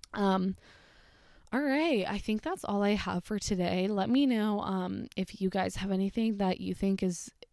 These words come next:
just generally so embarrassing that you wanna die every time you do it, but it's very normal and everyone,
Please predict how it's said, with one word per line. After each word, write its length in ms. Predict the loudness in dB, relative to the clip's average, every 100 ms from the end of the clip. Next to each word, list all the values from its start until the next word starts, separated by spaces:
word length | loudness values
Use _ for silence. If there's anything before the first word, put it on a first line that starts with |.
| -12
just 300 | -2 -2 -2
generally 500 | -2 0 2 2 2
so 400 | 0 2 4 6
embarrassing 720 | 4 2 0 -2 2 2 4
that 80 | 2
you 500 | 0 0 0 0 -4 -8
wanna 380 | -12 -2 0 0
die 260 | 0 -2 -2
every 160 | -4
time 220 | 0 0 0
you 80 |
do 180 | 0 2
it, 240 | 4 4 0 -10 -10 6
but 140 | 8
it's 160 | 8 6
very 240 | 4 6
normal 340 | 4 4 4 6
and 160 | 4
everyone, 560 | 2 2 4 6 4